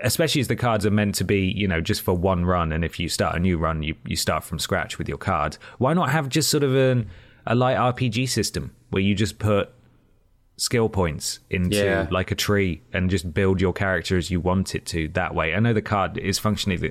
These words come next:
Speaker 1: functionally the same, but there's just something about card mechanics that I'm just not a fan of. Um, and I think that's meant to be the big replayability factor as well, is that you wanna go through with different decks and do it on different difficulties.
Speaker 2: Yeah.
Speaker 1: But honestly, I'm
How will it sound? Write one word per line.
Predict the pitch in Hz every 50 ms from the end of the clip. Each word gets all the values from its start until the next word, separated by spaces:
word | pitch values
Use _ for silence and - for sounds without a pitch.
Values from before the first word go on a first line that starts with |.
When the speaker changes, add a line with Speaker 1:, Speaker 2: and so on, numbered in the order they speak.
| - -
Speaker 1:
functionally | - - 151 156 - - 123 104 92 90 80
the | 80 -
same, | - - 104 90 82 73 73
but | 78 76 - 82
there's | 90 95 - -
just | - 123 -
something | - 135 117 95
about | 85 80 73 - -
card | - 95 87 82 82 -
mechanics | 78 78 - - 85 76 64 69 69 -
that | - -
I'm | 62 78 85
just | - - -
not | 90 69 -
a | -
fan | - 73 71 71 71 71
of. | 71 71 - - - - - - - - - _ -
Um, | - 82 78 76 76 73 76 76 - - - _ - - -
and | - 104
I | 98
think | 131 127
that's | 113 107 -
meant | 110 101 92
to | -
be | 101 90
the | 87 82
big | - 92 85 -
replayability | 95 92 87 82 - - 90 85 80 92 85 87 82 - 101 87
factor | - 101 90 82 - - - 87 87
as | 78 76
well, | 76 76 76 76 80 - - - - - - - - - - - _ _ -
is | 87 85 80 80 - -
that | - 80 78 71 - -
you | - 104 95 92
wanna | 92 90 85
go | 87 82 78
through | - - 92 85
with | 80 82 -
different | 90 - - 82 76 - -
decks | 82 80 80 - - - - - - - - - - - -
and | - 80 78 73 73 - - - 120 92
do | 101 101 92
it | 82
on | 78 87 80
different | 90 87 - 90 82 80
difficulties. | 92 90 - - - 90 82 - 98 90 82 82
Speaker 2:
Yeah. | 80 80 80 78
Speaker 1:
But | 78 78
honestly, | 78 78 78 78 - 123 120 120 117 - - - - - - - - - - -
I'm | 98 107 117 120 117